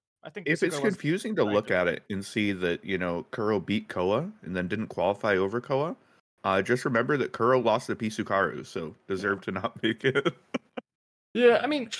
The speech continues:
Speaker 3: I, I don't know. It, it definitely kinda, like, looks weird to think about it, but it just kind of, like, tiebreakers always end up kinda funky, and if you hit, like, weird corner cases of how tiebreakers can work, you get some really just bizarre situations because, like,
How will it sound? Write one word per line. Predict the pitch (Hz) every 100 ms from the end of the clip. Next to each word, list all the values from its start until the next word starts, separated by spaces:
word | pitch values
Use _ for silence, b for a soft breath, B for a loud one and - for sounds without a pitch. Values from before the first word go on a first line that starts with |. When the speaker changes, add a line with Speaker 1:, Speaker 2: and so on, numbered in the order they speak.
| -
Speaker 3:
I, | - 226 190 -
I | 185
don't | 135
know. | 127 127
It, | 202 - -
it | 220
definitely | 202 262 254
kinda, | 190 190
like, | 151 135 131
looks | 247 277 -
weird | 151 151 147
to |
think | 143 147
about | 147 160
it, | 160 -
but | 139
it | 131
just | 156
kind | - 151
of, |
like, | 139 - -
tiebreakers | - 170 180 175 165 143
always | 254 196 131
end | 233
up | 156
kinda | - 143 -
funky, | - 143 - 156 156 147 -
and | 302 294 131 127
if | -
you | 131
hit, | 240 156 -
like, | 143 -
weird | 135 143 143 135
corner | - 143 143
cases | 131 143 131 123
of | 139
how | 190
tiebreakers | 233 156 139 143 147 143
can | 156
work, | 147 143 -
you | 135 139
get | 147
some | - 240
really | 160 139 135
just | - - _ -
bizarre | 143 120 - 285 143 156 151
situations | - 202 - 175 151 180 202 202 185
because, | - - 151 147
like, | 151 143 -